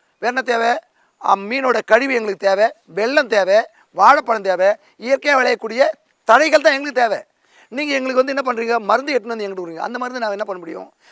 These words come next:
அதை கேட்கும்போது அந்த அதிகாரிகள் சொல்றாங்க, "எங்களுக்கு தெரியல சார்,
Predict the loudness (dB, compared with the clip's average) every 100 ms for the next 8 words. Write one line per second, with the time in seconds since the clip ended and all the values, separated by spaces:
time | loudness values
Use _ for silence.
0 | -10 -8 0 0 0 -4 -2 -2 -2 -4
1 | -2 -4 -4 -10 -10 -8 -6 -8 -10 _
2 | -10 -8 -8 -8 -6 -4 -6 -4 -4 -4